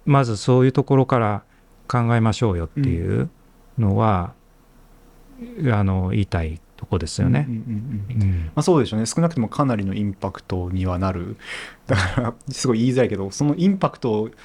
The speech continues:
Speaker 2: じゃあ消費者を喚起して、なんかこう、いや、別に買ってもらうだけが振り向くってことじゃ全然ない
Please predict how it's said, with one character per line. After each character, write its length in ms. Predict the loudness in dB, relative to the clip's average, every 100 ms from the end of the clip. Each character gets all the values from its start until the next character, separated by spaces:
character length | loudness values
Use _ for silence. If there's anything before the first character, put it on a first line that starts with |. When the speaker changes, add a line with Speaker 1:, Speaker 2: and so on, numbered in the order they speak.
| -20 -20 -20 -12 -2
Speaker 2:
じ 80 | 0
ゃ 20 |
あ 20 |
消 140 | 0
費 100 | 0
者 80 | 0
を 60 | 0
喚 180 | -2 -4
起 140 | -6
し 100 | -6
て、 380 | -2 -2 -4 -10 -18 -20 -20 -20 -20 -12 -10 -6 -6 -8 -8 -2
な 160 | 0
ん 60 | 0
か 100 | -4
こ 400 | -4 -4 -4 -6 -10
う、 80 | -2
い 60 |
や、 100 | 0
別 140 | 2 0
に 60 |
買 120 | -2
っ 20 | 0
て 60 |
も 80 | 2
ら 80 | 2
う 40 |
だ 80 | 2
け 100 | 2
が 140 | 0
振 120 | 0 -4
り 60 |
向 100 | -4
く 80 | -6
っ 20 |
て 100 | -6
こ 80 | -6
と 80 | -4
じ 60 |
ゃ 40 | -4
全 140 | -2
然 140 | 0 0
な 120 | 0
い 120 | -2